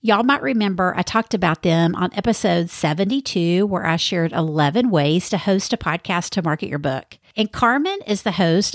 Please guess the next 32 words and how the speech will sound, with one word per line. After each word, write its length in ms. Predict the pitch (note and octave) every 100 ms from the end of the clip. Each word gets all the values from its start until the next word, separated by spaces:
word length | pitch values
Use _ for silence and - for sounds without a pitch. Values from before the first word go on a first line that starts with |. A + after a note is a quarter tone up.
| -
of 300 | D#3+ D#3+ E3+
Your 300 | F#3+ F3 B3
Hope 320 | - A#3 G3
Coach 340 | - D#3+ D3+ -
podcast, 800 | - D3 - D#3+ C3+ D#3+ G3+ - - - - -
and 160 | A3+ -
every 320 | A#3+ E4+ -
other 260 | B3+ B3 -
episode 760 | C#4 D4 B3+ F#3 E3 E3+ F3+
is 180 | G3 F3
a 60 | F3
co-hosted 600 | - F#4 C4 F#3+ - F#3
episode 580 | F#3 F#3+ F#3 F3+ E3+ F3+
with 340 | F#3+ E3+ D#3+
Christine. 840 | - G3 - - F#3+ D3+ D3 D#3 A3 _ _ - - -
And 160 | G3 G3
Christine 640 | A#3 A3 - F4 G#4 G4
hosts 480 | - E3+ E3+ G#3 -
her 160 | G#3+
own 220 | F#3 E3+
YouTube 480 | F#3 E4+ F4 F#3+ E3+
channel, 500 | - D#3+ D3+ D3+ G#3 -
and 120 | F3+
every 420 | - A3 B3 C4+ A#3+
other 300 | G3 F#3+ E3+
video, 680 | B3 G4 F4 E3 D#3 D#3+ - - -
she 480 | - - C#4+ E4+
airs 360 | F#3+ E3 F3 F#3+
the 100 | G#3
video 460 | F#3 F#3+ F#3+ F#3+ G3
podcast 680 | F#3 D#3 - D3+ D#3 - D3+
episode 540 | D#3 D3+ C#3+ D3 D3